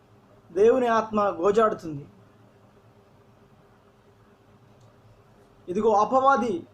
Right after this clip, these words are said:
వేస్తున్నటువంటి ఉచ్చులో నువ్వు చిక్కమాకు, ఆ ఉరుల్లో నువ్వు కూరుకొని దేవుని నామానికి అవమానం తేమాకు, నీకు నువ్వు కీడు తెచ్చుకోమాకు,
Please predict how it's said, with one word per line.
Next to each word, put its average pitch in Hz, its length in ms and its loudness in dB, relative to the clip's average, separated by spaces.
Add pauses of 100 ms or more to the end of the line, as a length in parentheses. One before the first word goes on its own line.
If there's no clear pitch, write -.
(400)
వేస్తున్నటువంటి 233 920 -2
ఉచ్చులో 311 400 2
నువ్వు 277 380 0 (760)
చిక్కమాకు, 214 520 0 (840)
ఆ 180 80 2
ఉరుల్లో 269 480 4
నువ్వు 254 340 0
కూరుకొని 254 800 0 (160)
దేవుని 226 360 2
నామానికి 226 500 0
అవమానం 247 460 2
తేమాకు, 247 580 0 (1800)
నీకు 285 260 0
నువ్వు 302 260 0
కీడు 330 220 2
తెచ్చుకోమాకు, 294 720 -4